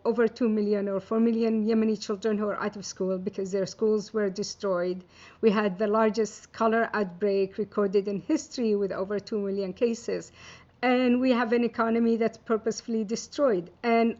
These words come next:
all of this, all of this happens because the U S supports it. All of this continues because the U S supports it. Once the U S decides to end its support for the Saudi-led war on Yemen,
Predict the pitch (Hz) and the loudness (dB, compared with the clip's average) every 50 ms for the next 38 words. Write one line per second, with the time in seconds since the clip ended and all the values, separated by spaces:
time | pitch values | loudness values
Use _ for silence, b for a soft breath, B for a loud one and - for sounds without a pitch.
0 | - - 226 247 247 254 254 254 254 247 240 - - 208 233 208 175 160 - - | -8 -4 -2 0 2 2 2 2 2 0 -2 -4 -4 -2 0 0 0 -2 -6 -14
1 | - - - - 226 226 226 226 220 214 - - 220 214 175 - - - - - | -18 -18 -8 -2 0 2 2 2 2 -2 -4 -4 -4 -4 -4 -4 -6 -10 -14 -20
2 | - B B B B B B B - 220 208 208 214 - 226 208 202 208 180 170 | -20 B B B B B B B 2 2 2 2 2 0 0 0 0 0 -2 -4
3 | 190 208 - - 202 190 190 214 202 196 196 - 185 190 - - 202 - - - | -8 -6 -4 -4 -4 -2 -2 -2 -2 -2 -2 -6 -6 -10 -12 -14 -18 -12 -4 -2
4 | 262 254 247 254 - 247 226 220 220 - b b b b b b b - 226 247 | 0 0 0 0 0 2 2 2 0 -4 b b b b b b b -2 0 2
5 | 247 262 254 262 - 240 240 - - - 285 262 247 254 - 311 311 294 277 254 | 4 4 2 2 0 -2 -4 -2 -2 0 0 0 2 4 4 4 6 6 6 4
6 | 220 196 190 - - 208 208 - 208 196 190 180 180 196 185 185 185 185 - 190 | 4 2 0 -2 -6 -8 -6 -2 -2 -2 -2 -2 -4 -4 -2 -2 -2 -4 -4 -6
7 | 180 - - 190 - - - 185 180 180 - - - - - - - b b b | -8 -8 -10 -14 -12 -10 -8 -8 -8 -8 -10 -10 -10 -10 -12 -14 -18 b b b
8 | b b b b b b b _ _ _ - 214 247 269 285 285 277 - 269 254 | b b b b b b b _ _ _ -2 2 4 4 4 2 0 -2 -2 0
9 | 277 254 240 240 233 - 208 202 196 190 190 - - 226 - - - 220 214 202 | 2 4 4 4 2 2 2 0 0 -2 -4 -6 -8 -8 -8 -4 -2 -2 0 0
10 | 196 196 190 - - - 226 208 - - - 247 247 247 254 233 - - 226 226 | 0 -2 -4 -6 -4 -2 -2 -2 -2 0 2 4 4 6 4 2 0 -2 -4 -2
11 | - - 220 - - - 202 202 202 190 196 - - 214 208 185 202 202 - 208 | -4 -6 -10 -8 -4 -2 0 0 0 -2 -4 -6 -6 -4 -4 -2 -2 -4 -2 -2
12 | 202 202 190 202 196 185 202 196 180 180 185 190 185 180 180 180 175 175 180 185 | -2 0 0 -2 -2 -2 -2 -4 -4 -4 -6 -4 -4 -4 -4 -4 -6 -6 -6 -8
13 | 180 180 175 175 170 170 | -8 -8 -8 -10 -10 -12